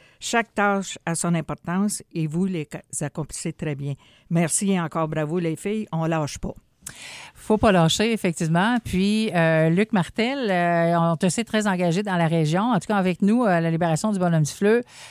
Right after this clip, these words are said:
Speaker 2: le gros troc, le bonhomme dans sa cage, même le costume du bonhomme siffleux, c'est B M R à, au départ. C'est encore vous autres, hein, euh, qui, qui a ça, ce costume-là ?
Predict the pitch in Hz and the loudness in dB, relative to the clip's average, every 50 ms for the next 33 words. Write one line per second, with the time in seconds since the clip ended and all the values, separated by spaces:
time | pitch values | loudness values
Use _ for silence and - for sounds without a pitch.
0 | - - - 175 214 233 220 202 196 185 165 - 170 185 196 202 214 - - 180 | -16 -6 -2 0 2 2 2 2 0 0 0 0 0 2 2 2 0 -2 -2 -2
1 | 165 160 156 185 185 185 190 196 190 180 170 165 - 156 143 - 165 170 185 196 | -2 0 0 0 2 2 2 2 2 2 2 0 0 -2 -2 0 -2 -2 0 -2
2 | 208 208 180 160 165 185 214 254 262 226 185 175 165 160 160 151 139 - - 170 | -2 -2 -2 -2 -2 -2 -2 -2 -2 -2 -2 0 0 0 0 -2 -2 -2 -2 -2
3 | 151 - - - 262 302 349 294 202 156 160 165 160 143 139 - - - 226 269 | -2 -4 -4 -6 -6 -4 -2 -2 0 2 2 2 2 2 0 -2 -2 0 0 0
4 | 302 _ - - - - - - - - - - 165 156 170 165 147 143 156 202 | 0 _ -14 -20 -20 -20 -20 -14 -10 -6 -2 -2 0 2 2 2 2 2 2 0
5 | 262 277 208 175 151 143 - 160 151 151 151 147 - - 208 285 339 311 226 - | 0 0 0 0 0 0 -2 -2 0 2 2 2 2 2 0 0 0 -6 -6 -2
6 | - 202 185 - 254 247 220 185 220 277 330 247 - 165 175 208 240 247 180 165 | 0 0 0 0 -2 -4 -2 -2 -4 -4 -4 -4 -4 -4 -4 -2 -4 -2 -2 -2
7 | 165 160 - - - 185 185 185 185 175 165 165 160 156 _ - - - - - | -4 -4 -6 -6 -4 -4 -2 -2 -2 -2 -2 -2 -4 -6 _ -12 -20 -20 -20 -20
8 | - _ - 208 180 - - 262 240 - - 202 - 202 180 - - 208 190 196 | -16 _ 0 0 0 2 0 -2 -4 -2 -2 -2 0 0 -2 -2 -2 -2 0 0
9 | 214 262 | 0 -2